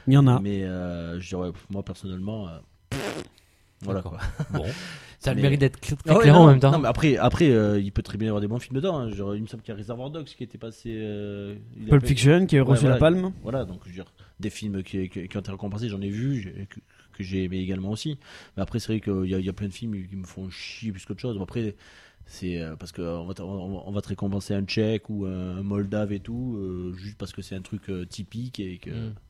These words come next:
Speaker 3: Ouais, pour
Speaker 2: ça
Speaker 3: se,
Speaker 2: a pas trop d'intérêt,
Speaker 3: histoire
Speaker 2: quoi.
Speaker 3: de se, de se démarquer culturellement
Speaker 2: Ouais,
Speaker 3: parlant,
Speaker 2: c-,
Speaker 3: ouais.
Speaker 2: ça se la joue, euh, poète philosophique et tout, euh, sur, on va le récompenser pour ci, pour ça. Mais, euh, en
Speaker 3: Ouais.
Speaker 2: termes de divertissement cinématographique, ça a pas forcément de grand intérêt, quoi.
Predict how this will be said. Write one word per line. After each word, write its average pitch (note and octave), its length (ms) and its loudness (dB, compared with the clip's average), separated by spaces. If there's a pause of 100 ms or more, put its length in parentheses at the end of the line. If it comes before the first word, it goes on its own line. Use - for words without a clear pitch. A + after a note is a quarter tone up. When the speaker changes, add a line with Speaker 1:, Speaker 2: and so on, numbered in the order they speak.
(120)
Speaker 3:
Ouais, A2 140 0
pour G#2 180 -4
Speaker 2:
ça B2+ 140 -2
Speaker 3:
se, A#2 40 2
Speaker 2:
a G#2 40 0
pas F#2+ 100 -8
trop - 120 -2
d'intérêt, G2 280 0
Speaker 3:
histoire B2+ 280 2
Speaker 2:
quoi. B2 80 4
Speaker 3:
de A2 40 4
se, G#2+ 260 0 (180)
de G2+ 100 -2
se F2+ 120 -4
démarquer G2+ 440 0
culturellement G#2+ 540 2
Speaker 2:
Ouais, G#2+ 60 -4
Speaker 3:
parlant, G#2 260 2
Speaker 2:
c-, E2+ 40 -2
Speaker 3:
ouais. E2+ 60 -4
Speaker 2:
ça - 540 -6
se - 120 -12
la G2+ 100 -4
joue, G2 320 -8
euh, F#2 60 -6
poète G2+ 340 -4
philosophique G2 640 -6
et F#2+ 80 -4
tout, A2+ 320 -4
euh, F#2 280 -4
sur, G2+ 180 -8
on G#2 100 -2
va G2+ 100 -6
le F#2+ 80 -8
récompenser F#2+ 480 -12
pour F#2+ 180 -14
ci, G2+ 160 -12
pour - 160 -16
ça. A#2+ 240 -8 (560)
Mais, E2+ 220 -10
euh, D#2+ 340 -12 (100)
en A2 80 -4
Speaker 3:
Ouais. F#2+ 80 -2
Speaker 2:
termes F#2+ 360 -6
de F2+ 200 -6
divertissement F#2+ 640 -10
cinématographique, F#2+ 960 -12
ça G2 100 -18
a F2+ 40 -18
pas F2+ 120 -12
forcément - 260 -16
de F2+ 120 -8 (200)
grand F#2+ 240 -14
intérêt, F2+ 360 -14
quoi. - 100 -20